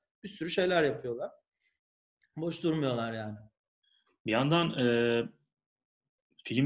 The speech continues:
Speaker 2: üretmeyle ilgili her şey de durdu aslında. Yani kimse tabii ki sete çıkamıyor. E, bir, bir prodüksiyonu devam ettirmek şu anda çok zor, imkansız,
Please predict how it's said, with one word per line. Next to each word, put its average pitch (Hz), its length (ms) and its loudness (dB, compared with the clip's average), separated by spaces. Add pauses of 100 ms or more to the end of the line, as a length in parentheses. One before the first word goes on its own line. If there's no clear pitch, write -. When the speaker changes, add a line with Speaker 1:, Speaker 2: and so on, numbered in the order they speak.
Speaker 2:
üretmeyle 143 680 4 (500)
ilgili 135 360 4
her 131 160 6
şey 139 200 2
de 113 120 0
durdu 117 300 4
aslında. 107 560 0
Yani 101 200 -2
kimse 110 320 -2
tabii 110 200 0
ki 120 100 -2
sete 113 280 0
çıkamıyor. 104 760 -4
E, 123 100 -6 (380)
bir, 104 200 -2
bir 110 160 -2
prodüksiyonu 110 680 2
devam 107 260 4
ettirmek 110 380 0
şu 113 140 -2
anda 110 160 0
çok 110 220 0
zor, 101 260 -2
imkansız, - 760 -4